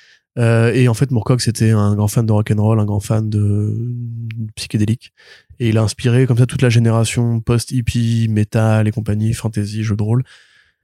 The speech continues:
avec cette espèce de confluent d'un héros qui était plus, euh, une sorte de gothique, en fait,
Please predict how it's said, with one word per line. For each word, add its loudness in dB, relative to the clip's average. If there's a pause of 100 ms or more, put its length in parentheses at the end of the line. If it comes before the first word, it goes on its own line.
(100)
avec 0
cette 0
espèce 0
de 0
confluent 0
d'un 0
héros 2
qui -4
était -4
plus, -2
euh, 2
une -2
sorte -4
de -2
gothique, -2
en 0
fait, -2